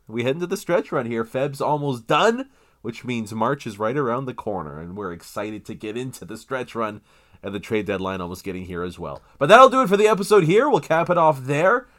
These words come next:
Thank you guys so much for tuning in once again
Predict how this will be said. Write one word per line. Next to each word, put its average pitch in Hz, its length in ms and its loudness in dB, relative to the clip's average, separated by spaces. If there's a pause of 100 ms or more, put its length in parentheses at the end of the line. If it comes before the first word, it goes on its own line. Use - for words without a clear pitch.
(100)
Thank 135 180 -2
you 135 60 -6
guys 131 240 0
so 147 160 4
much 135 180 0
for 139 120 -4
tuning 131 380 0
in 139 180 0
once 127 220 -4
again 120 420 -4